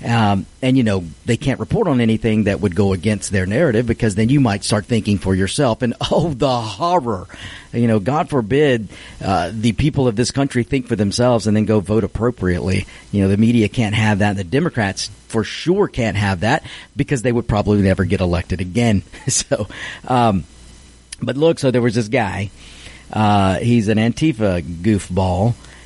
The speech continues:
and, uh, his name was Alexander Starks. So if you doubt me, uh, any of you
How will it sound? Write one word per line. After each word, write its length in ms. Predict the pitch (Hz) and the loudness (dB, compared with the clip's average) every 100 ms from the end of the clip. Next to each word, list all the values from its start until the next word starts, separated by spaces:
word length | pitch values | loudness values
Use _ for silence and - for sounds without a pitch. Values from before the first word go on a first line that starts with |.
| - 113 | -10 -2
and, 420 | 107 104 101 101 | 0 2 4 2
uh, 180 | 98 98 | 2 2
his 240 | 113 98 | 0 2
name 220 | 117 123 | 2 2
was 160 | 117 101 | 2 0
Alexander 500 | 110 120 110 120 135 | 0 0 0 0 -2
Starks. 460 | - 95 95 - | -2 -4 -2 -4
So 540 | - 110 104 101 95 82 | -2 2 4 4 2 0
if 260 | 123 110 127 | -2 0 2
you 120 | 123 | 0
doubt 420 | 101 131 147 131 | 0 -2 0 0
me, 300 | 110 95 101 | -2 -2 -2
uh, 240 | 107 104 101 110 | 2 2 0 -2
any 260 | 123 120 143 | 0 2 2
of 80 | 143 | 2
you 520 | 156 151 131 107 | 2 2 2 -2